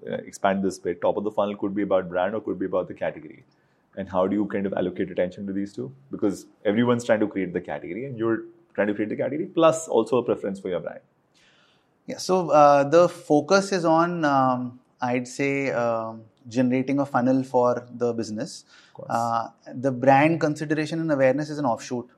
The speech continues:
Speaker 2: of what we
Speaker 1: Hmm.
Speaker 2: do.
Speaker 1: Okay.
Speaker 2: So, um, uh, you know, while we continue to focus on maximizing R O I of whatever money we deploy,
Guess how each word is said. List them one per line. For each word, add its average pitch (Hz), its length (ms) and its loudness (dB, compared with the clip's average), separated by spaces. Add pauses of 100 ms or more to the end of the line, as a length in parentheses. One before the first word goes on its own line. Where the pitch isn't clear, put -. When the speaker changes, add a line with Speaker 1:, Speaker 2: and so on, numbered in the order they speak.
Speaker 2:
of 113 160 -4
what 117 120 -4
we 107 160 -4
Speaker 1:
Hmm. 107 60 -4
Speaker 2:
do. 98 140 -8 (260)
Speaker 1:
Okay. - 180 -8
Speaker 2:
So, 127 400 0
um, 123 440 -6 (120)
uh, 113 580 -6 (240)
you 120 80 -8
know, 123 60 -2
while 127 260 4
we 135 100 -2
continue 139 460 -2
to 147 80 -4
focus 135 400 -4
on 135 400 -2
maximizing 123 600 -4
R 110 100 -2
O 117 80 -2
I 120 140 0
of 113 260 -4 (200)
whatever 117 340 0
money 113 240 -6
we 117 100 -6
deploy, 110 540 -2